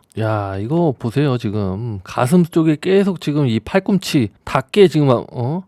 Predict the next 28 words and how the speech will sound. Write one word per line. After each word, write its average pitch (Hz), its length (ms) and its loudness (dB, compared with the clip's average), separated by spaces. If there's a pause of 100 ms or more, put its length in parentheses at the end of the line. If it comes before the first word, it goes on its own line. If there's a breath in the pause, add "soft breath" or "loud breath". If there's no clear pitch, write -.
(100)
끌어당기고 180 680 2
있잖아, 123 280 0
지금, 98 520 -4
정수기. 104 640 -6
이러면, 220 1040 6
이러면 240 380 6
영수 185 320 4
지금 175 220 2
미쳐요, 170 440 4
지금. 135 380 2 (180)
"아, 143 400 4
이 127 160 0
여자 190 280 6
지금 156 280 2
나한테 143 320 4
완전 135 240 4
푹 - 260 -6
빠졌구나"라고 185 640 4
생각을 160 320 4
했을 202 260 0
거야. 120 520 2 (160)
아니, 151 260 2
진짜 180 800 2 (100)
미소랑 190 760 6
에너지가 185 560 4
너무 143 240 4
좋아요. 117 800 0
참, 202 560 -4